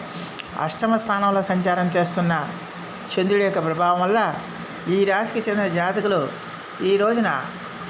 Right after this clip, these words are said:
కొంచెం కొన్ని విషయాల్లో, ఆరోగ్య విషయాల్లో కొంచెం అప్రమత్తంగా ఉండాల్సిన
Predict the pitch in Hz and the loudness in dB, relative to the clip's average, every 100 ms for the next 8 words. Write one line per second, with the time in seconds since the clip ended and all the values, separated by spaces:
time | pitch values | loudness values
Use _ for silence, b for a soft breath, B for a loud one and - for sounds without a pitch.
0 | - - 185 - 180 147 - - - - | -8 -2 -2 0 0 0 -6 -12 -12 -2
1 | 202 247 226 170 165 143 139 131 147 185 | 0 4 4 2 2 0 0 0 2 2
2 | 220 208 202 180 170 160 180 165 143 - | 2 2 2 2 0 2 2 2 0 -6
3 | - - - 180 196 185 151 165 208 208 | -12 -14 -6 -2 0 0 0 0 0 0
4 | 208 196 190 180 175 170 170 151 143 | 0 2 2 2 2 2 0 0 -2